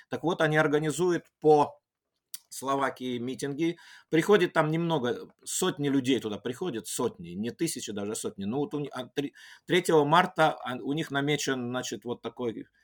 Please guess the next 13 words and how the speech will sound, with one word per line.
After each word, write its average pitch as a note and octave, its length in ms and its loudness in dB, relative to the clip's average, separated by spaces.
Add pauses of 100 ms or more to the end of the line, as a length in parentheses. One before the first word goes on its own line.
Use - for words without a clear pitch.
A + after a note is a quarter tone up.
(280)
как A#2+ 140 -8
бы A#2+ 120 -4
главный, C#3 640 6
главный D3 460 2
митинг C#3 380 -2
в G2 120 -10
Братиславе. C3+ 880 -4
Они C3+ 280 -4
щас - 340 -8
бу-, - 220 -16
будут A#2 420 -8
свозить, A#2+ 400 -4
щас - 280 -10